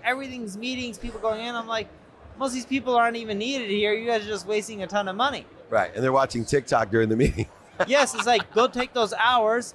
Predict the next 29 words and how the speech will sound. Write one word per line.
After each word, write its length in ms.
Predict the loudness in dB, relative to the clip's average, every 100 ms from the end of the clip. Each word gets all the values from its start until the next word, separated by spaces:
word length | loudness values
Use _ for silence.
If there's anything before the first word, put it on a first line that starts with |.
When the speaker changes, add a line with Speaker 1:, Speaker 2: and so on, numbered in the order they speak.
| -2
Speaker 1:
and 220 | -2 0
put 100 | -4
it 120 | -2
towards 220 | -2 0
your 120 | 0 -2
customers, 840 | 0 0 -2 -2 2 2 0 -4 -20 -20 -6
and 640 | -2 0 2 0 -2 -4 -10 -6 0
that'll 260 | 2 2
make 220 | 0 -4
the 80 | -4
business 340 | -4 -4 -8 0
better 420 | 2 4 2 -2 -12 -6
than 480 | -2 0 0 -2 -6 -14 -20 -20 -20 -20 -2
them 180 | 0 0
just 180 | -2 -2
going 200 | -2 -2
and 60 | -4
sitting 180 | -6 -8
in 60 |
this 40 | -6
meeting. 220 | -6 2
Or 340 | 6 8 6 2 -8 0
let 160 | 2
that 160 | 2 2
person 240 | -2 -2
just 160 | -8 -2
take 180 | -2 0
time 300 | -2 0 4
off 300 | 4 4